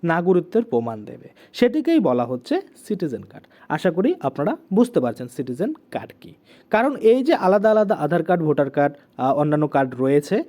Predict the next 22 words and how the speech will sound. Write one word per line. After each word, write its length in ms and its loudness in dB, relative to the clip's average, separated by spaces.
সেগুলোর 540 2
মূল 260 4
কার্ড 280 0
একটাই 340 0
হবে, 220 0
সেটা 200 -8
হচ্ছে 180 -4
সিটিজেন 400 -8
কার্ড। 200 -20
এই 160 6
কার্ড 300 0
আপনার 340 0
কাছে 200 2
থাকলে 440 0
আপনার 340 0
পরিচয় 520 2
আবার 240 0
একই 300 2
সঙ্গে 280 0
নাগরিকত্বের 540 0
প্রমাণ 320 -6
কিন্তু 380 -2